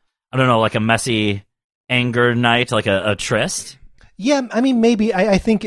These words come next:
Speaker 2: you know, they can, they can start, like, trading stories about their, uh, friends', like, obnoxious behavior, uh, and then just, like, can order more and more rounds and end up, like,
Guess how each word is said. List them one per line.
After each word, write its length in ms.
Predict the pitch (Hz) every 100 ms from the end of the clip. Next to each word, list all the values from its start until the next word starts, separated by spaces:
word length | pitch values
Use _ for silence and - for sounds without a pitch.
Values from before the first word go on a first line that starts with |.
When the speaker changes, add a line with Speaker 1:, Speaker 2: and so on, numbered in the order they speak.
| 190
Speaker 2:
you 140 | 156
know, 120 | 160
they 200 | 143 156
can, 420 | 151 165 160 143 -
they 140 | 135 160
can 120 | 160
start, 240 | 160 165
like, 160 | 135 -
trading 360 | - 127 120
stories 460 | 113 127 113 120 120
about 380 | 123 120 135 113
their, 420 | 117 113 110 -
uh, 280 | 120 110 123
friends', 440 | - 117 117 98 - -
like, 200 | 117 -
obnoxious 420 | 117 117 - -
behavior, 640 | 123 113 117 120 120 120 _ - -
uh, 40 | 127
and 280 | 120 117 120
then 80 |
just, 120 | 113 -
like, 140 | 117
can 160 | 131 110 _ -
order 320 | 147 135 131
more 300 | 127 120 120
and 80 | 120
more 180 | 117 113
rounds 380 | 113 110 117 113
and 100 | 113
end 120 | 110
up, 100 | 110
like, 260 | 110 107